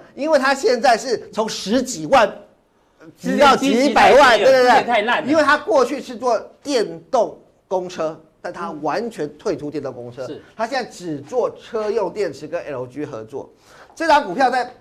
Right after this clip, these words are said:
Speaker 1: 底部的时候办了一次很大的现增，很多人进去撑在这里。
Speaker 2: 我记得它是尹衍梁集团里面的吗？
Speaker 1: 呃，淡出了，淡出了，
Speaker 2: 哦，淡出了。
Speaker 1: 因为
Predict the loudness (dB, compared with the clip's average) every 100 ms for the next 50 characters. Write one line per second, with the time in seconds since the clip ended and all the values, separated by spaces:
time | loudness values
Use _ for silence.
0 | _ _ -12 -8 -8 -4 -2 -2 -4 -8
1 | -4 -4 -4 _ _ -2 0 -4 -8 -10
2 | -8 -10 -8 -6 -8 -8 -12 -12 -12 -14
3 | -14 -8 -6 -6 -8 -14 -14 -18 _ _
4 | -14 -12 -8 -8 -8 -10 -12 -18 _ _
5 | -16 -10 -8 -8 -8 -14 -14 -14 -14 -16
6 | -18 -20 -20 _ _ -20 -18 -6 0 2
7 | 2 2 0 -2 -4 -6 -4 -4 -4 -8
8 | -8 -8 -8 -6 -6 -6 -6 -4 0 -2